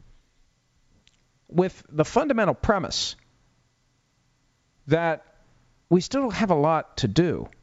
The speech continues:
to have true racial equality. We still have a lot to do to have true justice among all races, which is part of justice for all.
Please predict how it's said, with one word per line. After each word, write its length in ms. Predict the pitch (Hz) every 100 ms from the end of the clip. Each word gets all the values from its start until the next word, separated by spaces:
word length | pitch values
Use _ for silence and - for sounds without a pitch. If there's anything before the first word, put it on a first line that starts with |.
| _ _ _ _ -
to 80 |
have 180 | 151 147
true 180 | - 202
racial 380 | 147 143 - 110
equality. 640 | - 156 156 117 - - _ - _ _
We 140 | 165 165
still 200 | 247 226
have 140 | 196
a 60 | 175
lot 220 | 156 -
to 80 | 123
do 200 | 180 165
to 80 |
have 240 | 131 135 -
true 380 | - 170 147 - - _ _
justice 720 | 107 151 175 - 87 - - - _ -
among 300 | 131 131 120 -
all 320 | 127 117 98 -
races, 500 | 143 139 - - -
which 200 | 147 147
is 80 | 127
part 260 | 156 143
of 200 | 131 127 - _ -
justice 580 | 113 131 147 - 131 - - -
for 280 | - 123 143
all. 280 | 135 107